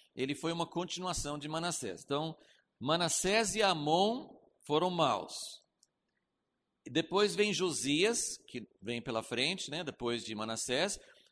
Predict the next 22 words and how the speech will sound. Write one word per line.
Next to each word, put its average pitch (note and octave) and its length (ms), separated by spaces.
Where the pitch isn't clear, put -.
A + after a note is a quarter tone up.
Josias B2 500
também D#3 240
foi D#3 240
muito C#3+ 600
bom, A#2 480
um F#2+ 100
rei A#2 240
excelente. C#3 760
E C#3+ 100
depois, F3+ 560
os D3 220
últimos A3 520
reis, E3 380
antes G#3 300
do F#3 120
cativeiro, D#3+ 720
foram D#3+ 240
quatro G#3+ 600
reis E3+ 540
maus. A#2+ 680
Todos E3 280
os, - 320